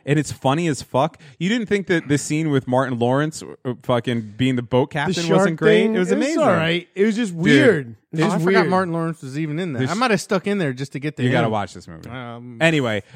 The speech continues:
Speaker 3: no.
Speaker 1: but I, so I watched, I watched Hard Eight into Leaving Las Vegas into The Beach Bum, and I realized that I just did this triple play. I'm just gonna gl-, gloss over this real quick because you guys never even saw, uh, Hard Eight, but I realized
Speaker 2: What's
Speaker 1: that I
Speaker 2: that about?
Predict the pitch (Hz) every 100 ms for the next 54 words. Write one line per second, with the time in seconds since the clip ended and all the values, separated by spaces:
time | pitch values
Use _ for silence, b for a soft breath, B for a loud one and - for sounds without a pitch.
0 | B 110 165 160 160 156 180 175 180 170
1 | - - 139 147 143 135 - - 147 160
2 | 147 139 _ - - 131 135 123 131 135
3 | 127 120 113 113 107 113 113 107 104 123
4 | 143 - 98 92 92 b b 120 123 156
5 | 165 135 123 120 123 127 - 135 123 113
6 | - 143 131 120 147 131 147 151 113 -
7 | - 113 104 120 110 104 110 98 90 95
8 | 90 95 92 - 92 98 98 101 95 95
9 | 95 90 95 90 - _ 104 92 101 98
10 | 95 85 90 78 b b b b b 135
11 | 156 190 175 233 - 262 170 107 -